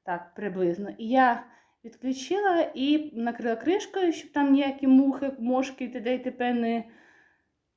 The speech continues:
не зарилося на нього. І поставила очахати. Думаю, що до вечора воно вичахне. Ввечері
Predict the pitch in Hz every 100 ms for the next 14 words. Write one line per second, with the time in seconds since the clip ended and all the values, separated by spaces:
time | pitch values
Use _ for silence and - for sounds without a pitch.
0 | _ 226 233 208 226 240 233 240 247 240
1 | 233 233 233 214 226 - - - 262 294
2 | 302 277 - 277 294 294 285 220 254 -
3 | 247 - 202 185 202 202 285 285 277 240
4 | 240 254 262 254 226 233 233 330 392 359
5 | 349 339 349 330 - - _ _ _ _
6 | - 220 233 285 285 240 240 240 240